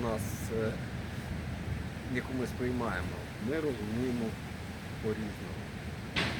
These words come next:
Ну, перше,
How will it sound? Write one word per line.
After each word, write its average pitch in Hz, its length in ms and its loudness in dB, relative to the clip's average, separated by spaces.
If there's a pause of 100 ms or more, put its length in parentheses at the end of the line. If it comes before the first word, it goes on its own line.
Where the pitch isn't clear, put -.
(1000)
Ну, 160 120 0 (2000)
перше, 139 320 2